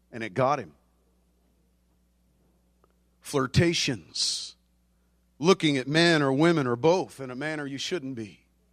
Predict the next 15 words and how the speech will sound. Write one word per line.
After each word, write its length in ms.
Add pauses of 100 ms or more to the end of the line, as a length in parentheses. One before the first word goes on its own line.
(720)
I'll 100
tell 200
you, 100
I 140
have 240
this 220
rule. 340 (840)
I 60
will 120
not 240
be 120
alone 340
in 100
a 60
room, 460